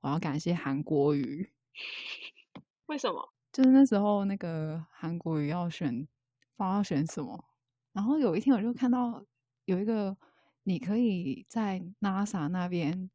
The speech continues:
Speaker 1: 登记，然后他就会帮你把你的名字篆刻在要去火星的那个毅力号上面的晶片。
Speaker 2: 哦，
Speaker 1: 然后我就想说，
Speaker 2: 所以真的有。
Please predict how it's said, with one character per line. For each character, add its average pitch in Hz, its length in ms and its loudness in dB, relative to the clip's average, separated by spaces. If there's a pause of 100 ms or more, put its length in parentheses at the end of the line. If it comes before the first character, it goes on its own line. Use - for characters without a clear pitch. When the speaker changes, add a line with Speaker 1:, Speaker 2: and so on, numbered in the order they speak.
(140)
Speaker 1:
登 170 340 0
记， - 420 -8 (840)
然 277 120 -4
后 214 120 2
他 202 140 2
就 185 120 0
会 185 180 0
帮 170 200 0
你 151 140 0
把 - 340 -6 (540)
你 156 120 2
的 143 80 4
名 156 200 2
字 170 140 0
篆 156 380 0
刻 151 280 -4
在 156 380 -4 (540)
要 170 180 -2
去 165 260 -2
火 156 260 -4
星 156 200 -6
的 143 80 -2
那 151 100 -2
个 - 140 -10
毅 170 180 -4
力 160 200 -2
号 147 240 -4
上 160 180 -6
面 170 140 -2
的 127 100 -6
晶 143 300 -6
片。 - 260 -4 (680)
Speaker 2:
哦， 262 100 -8 (240)
Speaker 1:
然 156 120 -2
后 - 80 4
我 - 40 0
就 180 100 0
想 196 140 -2
说， 269 80 -2
Speaker 2:
所 214 80 -2
以 185 40 -4
真 - 0 -
的 170 160 -6
有。 180 120 -10